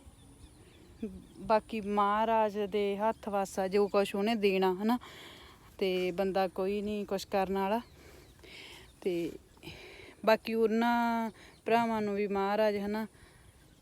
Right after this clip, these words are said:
ਵੀ ਬਲ ਬਖਸ਼ੇ, ਜਿਹੜੇ ਵਿਚਾਰੇ ਉਹ, ਅਹ, ਆਪਣਾ ਵੀਡੀਓ ਵਗੈਰਾ ਦੇਖਦੇ ਆ ਵੀ ਕਿਵੇਂ ਬੰਨ ਲਾਉਂਦੇ ਆ, ਉਹਨਾਂ ਦਾ ਵੀ ਧੰਨ ਜਿਗਰਾ ਵਿਚਾਰਿਆਂ ਦਾ।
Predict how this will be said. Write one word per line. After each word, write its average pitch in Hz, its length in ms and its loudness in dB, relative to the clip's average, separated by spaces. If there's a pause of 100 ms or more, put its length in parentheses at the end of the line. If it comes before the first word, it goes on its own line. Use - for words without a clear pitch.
(320)
ਵੀ 202 100 -2
ਬਲ 196 300 6
ਬਖਸ਼ੇ, 196 540 0 (440)
ਜਿਹੜੇ 202 400 2
ਵਿਚਾਰੇ 202 400 2
ਉਹ, 196 300 -2 (640)
ਅਹ, 190 480 0
ਆਪਣਾ 190 420 -2 (160)
ਵੀਡੀਓ 208 380 0
ਵਗੈਰਾ 208 300 2
ਦੇਖਦੇ 185 560 -2
ਆ 185 80 0
ਵੀ 185 120 -4
ਕਿਵੇਂ 185 260 -2
ਬੰਨ 185 380 -2
ਲਾਉਂਦੇ 190 440 -2
ਆ, 180 120 -4
ਉਹਨਾਂ 180 280 -6
ਦਾ 208 100 -4
ਵੀ 196 120 -6
ਧੰਨ 214 360 -2
ਜਿਗਰਾ 180 420 -4
ਵਿਚਾਰਿਆਂ 180 480 -4
ਦਾ। 190 220 -2